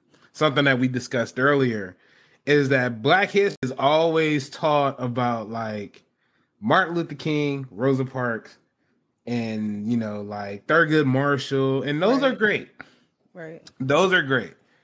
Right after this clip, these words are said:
Speaker 1: Um, but I wanna just school, I just wanna school y'all a little bit. Have y'all ever heard of Robert Smalls?
Speaker 2: I've heard of him.
Speaker 1: So you heard of Robert Smalls?
Speaker 2: I've heard of him. I've heard of his name. I remember his name. <laughs>
Speaker 1: All right, Cash, have you heard of Robert Smalls?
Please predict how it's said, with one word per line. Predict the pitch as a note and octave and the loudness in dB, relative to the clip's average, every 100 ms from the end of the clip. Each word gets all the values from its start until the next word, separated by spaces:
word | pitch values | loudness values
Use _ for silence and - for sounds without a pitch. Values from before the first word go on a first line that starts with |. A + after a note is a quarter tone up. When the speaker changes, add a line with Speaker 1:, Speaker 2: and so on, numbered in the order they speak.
| _ _ _ - | _ _ _ -2
Speaker 1:
Um, | C#3 C#3 C3 B2 A#2+ _ _ | 2 4 2 0 -6 _ _
but | A#2 D3+ D3+ C3+ - | -2 2 2 0 -2
I | D3+ | 0
wanna | F3 F3+ F3+ | 2 0 -2
just | D#3 D#3+ | -4 -6
school, | - D3+ D3+ C#3 B2+ | -6 -4 0 0 0
I | D3+ | 0
just | F3 E3 | -2 -6
wanna | D#3+ | -6
school | - D3 D3 | -6 -4 0
y'all | C3+ A#2+ A2+ | 0 0 -4
a | |
little | A2 G#2+ | -6 -8
bit. | G#2 A2+ | -8 -6
Have | B2+ | 0
y'all | C3+ C3+ C3+ | 2 2 2
ever | D#3+ D#3+ D3+ | 2 2 0
heard | C#3 C#3+ C#3 | 2 2 2
of | B2 A#2+ A2 - _ _ _ _ _ | 0 -4 -6 -14 _ _ _ _ _
Robert | G#2 A#2+ A#2 G2+ | 0 2 2 -6
Smalls? | - G#2 F#2 - _ - - _ _ - | -10 -10 -12 -14 _ -20 -20 _ _ -4
Speaker 2:
I've | A#3 C#4 | -2 0
heard | G3+ D#3+ | 0 0
of | D3 C#3 | -2 -6
him. | D3+ - _ _ _ _ | -14 -18 _ _ _ _
Speaker 1:
So | - A#2 | -4 2
you | B2+ | 4
heard | C#3 C3+ | 4 4
of | B2 | 4
Robert | B2+ A#2 A2+ | 2 0 -4
Smalls? | A#2 F#2+ - - | -8 -8 -12 -8
Speaker 2:
I've | F#3+ F#3+ | -4 0
heard | G3 F3+ | 2 2
of | E3 C#3+ | 2 -2
him. | E3+ F#3 | -4 0
I've | F#3+ | 2
heard | A#3 G3+ | 2 2
of | F#3+ | 2
his | F3 | 0
name. | F3 D#3+ D#3+ | 0 0 2
I | |
remember | E3+ F#3+ F#3+ F3 | 2 0 0 -2
his | D#3+ | -2
name. | D#3 C#3+ A#2+ C3+ - | -2 -4 -6 -10 -6
<laughs> | |
Speaker 1:
All | D#3+ D#3+ C3+ _ _ A#2 A#2+ | -6 -6 -10 _ _ -2 0
right, | G#2+ | 0
Cash, | - A#2+ B2 | 0 0 0
have | B2 B2 | 0 2
you | D3 | 4
heard | D3 C#3 | 4 2
of | |
Robert | B2+ B2 A2+ G#2+ | 2 2 0 -6
Smalls? | A2+ G2 - - | -6 -6 -8 -20